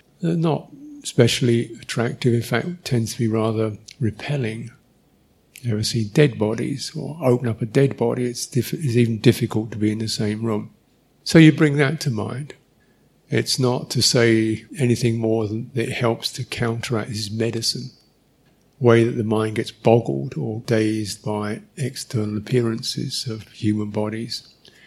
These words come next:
The opposite is the case. We have ill will, then we cultivate non-aversion, kindness. So you, other humans and creatures that you don't, you know, spiders, creepy crawlies,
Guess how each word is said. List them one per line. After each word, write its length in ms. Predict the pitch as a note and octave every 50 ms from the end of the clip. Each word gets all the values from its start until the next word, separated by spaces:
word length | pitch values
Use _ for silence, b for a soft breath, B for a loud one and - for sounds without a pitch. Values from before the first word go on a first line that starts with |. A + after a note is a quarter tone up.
| B B B B B B B B B B B B -
The 120 | - C3 D3
opposite 360 | E3+ E3+ - E3+ - - C#3+
is 120 | B2+ G2
the 80 | A2+ B2+
case. 320 | - - B2+ B2 A2+ -
We 60 | C3 A#2+
have 160 | A#2 A#2 B2 -
ill 380 | F3 C#3+ D3 D#3 D#3+ D#3 C3
will, 520 | A#2 A2+ A2+ A2+ C#3 D#3+ E3 D#3+ C#3 - - - _ -
then 180 | C#3 C#3 C#3+
we 100 | C#3 C#3+
cultivate 840 | C3+ - - B2+ B2+ A2+ A2+ B2 A2+ G#2+ A2+ A2+ A2+ A#2 - - - -
non-aversion, 960 | A#2 A2+ A2+ A2+ A2+ A2+ G#2 G#2 A#2 A#2 A2+ A2+ G#2+ G#2 - A#2+ B2 - - _ _ _ _ -
kindness. 540 | - - A#2 G#2+ A2 A2 A2 A2+ A#2+ - -
So 320 | - - - A#2 A2 A2
you, 240 | A2 A2+ A2+ A#2 A2 - _ _ B2+
other 160 | A#2+ G2+ G#2
humans 760 | - - C3 C3+ C#3 C3+ C#3+ D3 C#3+ C#3+ C3+ - - b b b b b b b b b b b _
and 580 | - A#2 A#2 A#2+ A#2+ A#2+ B2 B2 A#2+ A#2+ A#2 -
creatures 460 | - - C3 B2+ B2 - B2 A2+ G2+
that 100 | A2 A#2+
you 80 | B2+ B2
don't, 300 | A#2 A2+ A#2 A#2+ - - _ _ _
you 120 | - C3
know, 60 | A2+ G#2
spiders, 920 | - - - - A2+ A2+ A#2 A#2 A#2 A#2 A#2+ A#2 A#2 A2+ G#2+ - - -
creepy 420 | - - - B2+ A#2 A2 - A#2+ G#2+
crawlies, 680 | - B2 A#2+ A2+ A2+ A2 A2 A2 A2+ A2 G#2+ G#2 -